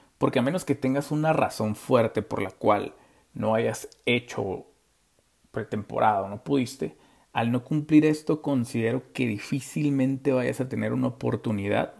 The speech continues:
o por lo menos en un corto plazo o mediano, en un buen periodo de tiempo no vas a tener una oportunidad, ah, porque para muchos entrenadores eso nos muestra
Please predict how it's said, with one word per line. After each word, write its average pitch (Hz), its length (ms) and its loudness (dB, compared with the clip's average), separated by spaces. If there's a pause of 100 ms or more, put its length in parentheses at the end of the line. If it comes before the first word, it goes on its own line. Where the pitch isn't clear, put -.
(100)
o - 40 -20
por - 160 -8
lo 98 80 -4
menos 110 260 -4
en 107 60 -4
un 98 120 -4
corto 110 300 0
plazo 131 320 0
o 131 140 -4
mediano, 113 460 -2 (1900)
en - 140 2
un 170 80 2
buen 127 140 4
periodo 113 200 4
de 104 120 2
tiempo 101 260 -6
no 101 100 -2
vas 104 140 -4
a 120 80 -8
tener 110 120 -6
una 110 100 0
oportunidad, 113 560 0 (800)
ah, 107 340 -2 (220)
porque 117 580 0
para 117 180 2
muchos 123 300 -2
entrenadores 117 800 2 (440)
eso 135 220 -2
nos 117 180 -2
muestra 117 560 -2